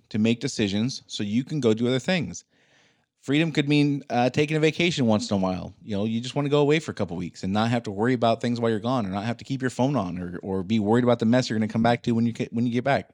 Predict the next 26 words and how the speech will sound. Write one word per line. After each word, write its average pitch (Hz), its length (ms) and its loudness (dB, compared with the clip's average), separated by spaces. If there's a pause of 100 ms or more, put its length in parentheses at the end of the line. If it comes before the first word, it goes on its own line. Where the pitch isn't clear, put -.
(880)
Freedom 180 300 2
could 165 120 -2
mean 165 340 0 (420)
turning 151 260 0
over 165 120 2
the 156 80 2
day-to-day 156 400 2
management 151 320 0
of 147 60 0
your 143 80 -2
company 165 340 0
so - 140 -4
you 110 40 -2
can 127 60 -2
go 147 100 6
do 147 140 4
other 156 120 6
things. 135 560 -2 (840)
Freedom 135 320 -2
could 135 160 0
be, 135 380 4 (400)
uh, 110 120 -2
just 135 280 -4
not 139 180 0
worrying 147 280 0
about 135 440 2